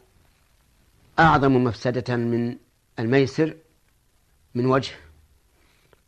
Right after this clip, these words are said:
وأكثر شيوعاً في الناس، وأكثر النفوس الدنيئة تطلبه، فلذلك كان لا بد من رادع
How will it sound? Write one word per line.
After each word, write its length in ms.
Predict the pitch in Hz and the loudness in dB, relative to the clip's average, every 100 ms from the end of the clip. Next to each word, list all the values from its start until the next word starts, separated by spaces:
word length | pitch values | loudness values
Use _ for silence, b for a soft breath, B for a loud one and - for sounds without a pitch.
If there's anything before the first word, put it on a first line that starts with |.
| - | -6
وأكثر 760 | 127 123 131 151 - 131 127 120 | -2 0 0 -2 -2 -2 -2 -4
شيوعاً 640 | - 127 127 117 120 123 - _ _ _ _ _ _ _ _ _ _ _ - | -4 0 2 2 -2 -4 -8 _ _ _ _ _ _ _ _ _ _ _ -8
في 120 | - | 0
الناس، 440 | 135 131 104 - _ _ _ _ _ _ _ _ _ _ _ _ _ _ _ _ _ _ _ _ _ _ _ _ _ _ _ _ _ _ 135 | 2 2 -2 -10 _ _ _ _ _ _ _ _ _ _ _ _ _ _ _ _ _ _ _ _ _ _ _ _ _ _ _ _ _ _ -4
وأكثر 420 | 120 139 - 131 | 0 -2 0 0
النفوس 460 | 127 117 120 110 | 2 0 0 -2
الدنيئة 580 | 110 110 131 123 127 127 - _ _ _ _ _ _ _ _ _ _ _ _ _ _ _ _ - | -4 -2 0 0 -2 -6 -12 _ _ _ _ _ _ _ _ _ _ _ _ _ _ _ _ -8
تطلبه، 500 | 123 117 135 107 - - _ _ _ _ _ _ _ _ _ _ _ _ _ _ - | -6 0 0 0 -6 -16 _ _ _ _ _ _ _ _ _ _ _ _ _ _ -6
فلذلك 440 | 123 127 139 123 | 2 4 4 0
كان 380 | 131 - 135 131 | -4 -2 0 2
لا 240 | 127 156 | 2 2
بد 320 | 156 143 113 135 | 2 -2 -4 -2
من 160 | 131 | -2
رادع 400 | 120 139 120 101 | 0 0 0 -6